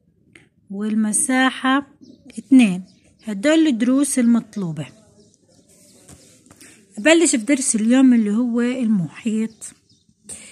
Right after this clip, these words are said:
قبل هاي الوحدة بتعتمد طبعًا عن فهمك لل-، بده ينشرح، يعني بدي أعرف شو يعني محيط.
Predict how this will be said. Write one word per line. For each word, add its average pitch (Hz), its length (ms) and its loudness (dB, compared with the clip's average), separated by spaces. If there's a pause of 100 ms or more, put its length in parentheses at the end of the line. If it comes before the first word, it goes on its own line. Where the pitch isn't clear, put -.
(580)
قبل 370 600 4 (260)
هاي 330 220 4
الوحدة 269 340 2
بتعتمد 285 580 -4
طبعًا 226 380 -6
عن 185 140 -10
فهمك 240 580 -2 (520)
لل-، 247 260 -6 (360)
بده 214 200 -6
ينشرح، 208 560 -10
يعني 226 180 -2
بدي 226 220 -8
أعرف 269 280 -6
شو - 160 -6
يعني 240 260 0
محيط. 247 680 0